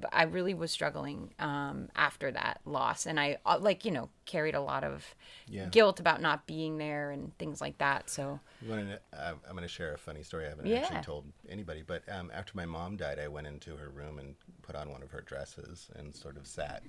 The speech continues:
Speaker 2: on, uh, on their bed just to sort of have that be close, you know.
Speaker 1: Yeah.
Speaker 2: And it's, I think it, it's totally normal. I think everybody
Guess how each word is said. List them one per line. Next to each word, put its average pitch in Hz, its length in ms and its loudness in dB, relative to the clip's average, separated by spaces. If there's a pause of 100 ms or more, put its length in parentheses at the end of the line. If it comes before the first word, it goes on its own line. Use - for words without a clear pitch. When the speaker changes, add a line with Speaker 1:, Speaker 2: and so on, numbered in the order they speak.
Speaker 2:
on, 82 200 -8
uh, 71 200 -10 (100)
on 78 140 -12
their 69 140 -10
bed 69 240 -12 (600)
just - 220 -14
to - 120 -12
sort - 220 -12
of 71 80 -14 (160)
have 107 180 -4
that 90 180 -6 (200)
be 85 120 -8
close, - 680 -10
you 110 80 -6
know. 78 120 -6 (160)
Speaker 1:
Yeah. 247 420 -4
Speaker 2:
And 110 100 -4
it's, - 360 -8 (880)
I 120 60 -4
think 107 180 -4
it, 101 140 -6
it's - 260 -10
totally 107 580 -2
normal. 87 420 -2
I 80 80 -6
think 82 200 -10
everybody 76 560 -6